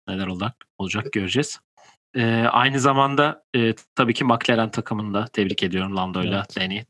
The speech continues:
Speaker 1: Dört ve yedi oldular. Sezona iyi bir başlangıç yaptılar. Ee, başka konulara sapmak, sapmadan
Speaker 2: Yani ben
Speaker 1: var mı
Speaker 2: de
Speaker 1: eklemek istediğin herhangi bir şey?
Speaker 2: Yani
Speaker 1: Sonra
Speaker 2: Sir Lew-,
Speaker 1: kap-
Speaker 2: Sir Lewis'i buradan tebrik ederim. Sekizinci şampiyonluk geliyor yavaş yavaş.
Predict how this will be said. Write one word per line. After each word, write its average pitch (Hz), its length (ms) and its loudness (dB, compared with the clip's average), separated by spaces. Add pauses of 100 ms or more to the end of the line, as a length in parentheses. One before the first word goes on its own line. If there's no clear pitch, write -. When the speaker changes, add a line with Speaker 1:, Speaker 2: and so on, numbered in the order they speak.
Speaker 1:
Dört 107 240 0
ve 107 80 2
yedi 101 320 -2 (320)
oldular. 104 500 0
Sezona 117 500 -2
iyi 123 140 2
bir 120 100 -4
başlangıç 113 580 0
yaptılar. 107 480 -4 (580)
Ee, 123 720 2
başka 139 540 2
konulara 160 460 4
sapmak, 156 520 2 (140)
sapmadan 139 540 2
Speaker 2:
Yani 139 220 2
ben - 80 -14
Speaker 1:
var 151 140 6
mı 151 80 2
Speaker 2:
de 143 60 4
Speaker 1:
eklemek 156 340 4
istediğin 156 300 4
herhangi 143 280 4
bir 143 160 4
şey? 185 220 0 (360)
Speaker 2:
Yani 123 220 0
Speaker 1:
Sonra 143 320 4
Speaker 2:
Sir 147 60 6
Lew-, 147 40 4
Speaker 1:
kap- 131 100 2
Speaker 2:
Sir 151 200 4
Lewis'i 143 480 2
buradan 110 220 -4
tebrik 110 420 -6
ederim. 127 400 -4
Sekizinci 123 500 -4
şampiyonluk 117 560 -6
geliyor 113 260 -4
yavaş 107 380 -10
yavaş. 120 360 -14